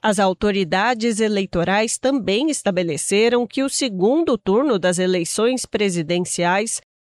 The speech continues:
e as eleições para os governos locais serão realizados em vinte e um de fevereiro do ano que vem. A publicação dos resultados finais referentes às comunidades territoriais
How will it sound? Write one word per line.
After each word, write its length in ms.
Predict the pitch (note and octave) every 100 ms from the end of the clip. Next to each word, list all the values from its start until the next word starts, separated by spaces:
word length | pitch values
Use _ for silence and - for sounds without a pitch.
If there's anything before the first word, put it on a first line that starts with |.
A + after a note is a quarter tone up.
| -
e 180 | F4 D#4+
as 140 | B3
eleições 720 | G#3 F#3+ F3 - A3+ A#3+ - -
para 320 | A3+ C4 D4+
os 220 | A#3+ G3+ E3
governos 600 | F3 D#3+ G#3 B3+ D4 C4
locais 600 | C#4 - F#3+ F3+ G3+ - _ _
serão 440 | - F4 E4 A#3 D4
realizados 1040 | A#3+ G3 E3+ D3 D3+ F#3+ G#3+ F3+ F3+ - -
em 240 | B3+ B3+ G#3
vinte 440 | F#3+ C#4+ D#4+ -
e 40 |
um 180 | A#3 C4+
de 160 | C#4 A#3+
fevereiro 760 | A#3 G3 F3+ E3 F3 A3+ A#3+
do 240 | A#3+ D#4 E4+
ano 260 | G3 G3+
que 180 | G3+ C4+
vem. 320 | C4 A#3 D#3 - _ _ _ _ _
A 100 | G#3+
publicação 840 | G#3 F#3+ G#3+ A3+ F3+ - A3+ A#3+
dos 160 | A3 G#3+
resultados 880 | G#3 G#3+ G3+ - G#3+ A#3 A3 A#3+ -
finais 720 | C#4+ B3+ F#3 F#3+ G#3 F3 -
referentes 960 | F3+ A#3 E4+ C4+ G3+ B3+ D#4 - F#3+ E3
às 260 | E3+ E3+
comunidades 1160 | - G#3+ A#3 B3+ B3 F3 G3+ A#3+ G#3 G3+ F3+ -
territoriais 1000 | - A#3+ A#3+ G3+ F#3 E3+ E3+ G#3+ A#3